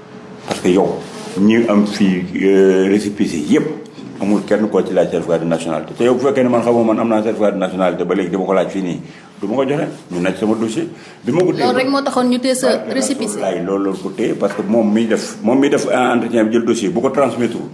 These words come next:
Speaker 1: du ko def. Ma ne ko, léegi, la, yow, li tax nga di ma ko laaj, ca nekkul ci papier, mun ma autorité supérieure.
Speaker 2: Dañ ko ko laaj loo.
Speaker 1: Ndax man ne autorité supérieure,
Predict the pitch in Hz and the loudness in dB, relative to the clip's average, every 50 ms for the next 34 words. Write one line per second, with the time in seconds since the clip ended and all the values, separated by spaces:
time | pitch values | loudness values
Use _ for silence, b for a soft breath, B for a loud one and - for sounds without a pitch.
0 | - - - - B B B B - 107 139 165 208 - 113 143 156 147 156 147 | -16 -20 -20 -20 B B B B -2 0 0 2 2 2 2 2 4 4 4 4
1 | 147 131 123 127 123 131 156 151 147 143 160 151 143 147 156 156 156 156 147 143 | 4 4 2 0 0 2 2 2 2 2 2 4 4 4 2 2 2 0 -2 -2
2 | 135 127 127 127 117 120 123 139 139 - - - - - - - - 143 135 135 | -2 -2 0 0 0 0 2 0 0 0 -4 -10 -16 -20 -18 -10 -6 -4 0 0
3 | 156 147 - 127 - 151 - 139 120 - - 147 151 - - 123 131 135 131 120 | 0 0 0 -4 -6 -4 0 0 0 0 -2 -4 -4 -4 -2 -2 -2 -2 -2 -2
4 | 127 117 131 127 120 107 117 117 107 - 120 - 117 104 98 82 - - - - | -4 -4 -4 -4 -4 -4 -6 -8 -8 -8 -10 -8 -8 -6 -6 -8 -10 -12 -16 -20
5 | - - - - - - - - - - - - - - - - - - 160 170 | -20 -20 -20 -20 -20 -20 -20 -20 -20 -20 -20 -20 -20 -20 -20 -20 -18 -14 -12 -12
6 | 170 185 190 196 185 185 175 175 - 165 143 127 - - - - 120 120 143 156 | -12 -8 -4 -2 0 0 0 -2 -2 -4 -4 -6 -6 -8 -6 -4 -2 -2 0 -2
7 | 156 - - - - 160 151 151 156 180 175 208 214 226 254 233 - - - | -2 0 -2 -2 -2 -2 -4 -4 -4 0 2 2 4 4 4 4 2 0 -4